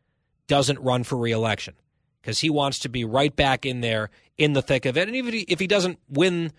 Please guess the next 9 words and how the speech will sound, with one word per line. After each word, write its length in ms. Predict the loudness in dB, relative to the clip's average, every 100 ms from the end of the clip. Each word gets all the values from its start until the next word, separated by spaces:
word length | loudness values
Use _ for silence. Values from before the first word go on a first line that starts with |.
| _ _
the 80 | 4
nomination 800 | 6 6 6 6 4 0 -4 -8
for 160 | 0
his 120 | 0
party 320 | 0 0 0 0
this 220 | 0 0
time, 300 | -2 -2 -4 -8 -20 -18
maybe 560 | -4 2 2 2 0 -2
he'll 480 | 0 4 4 4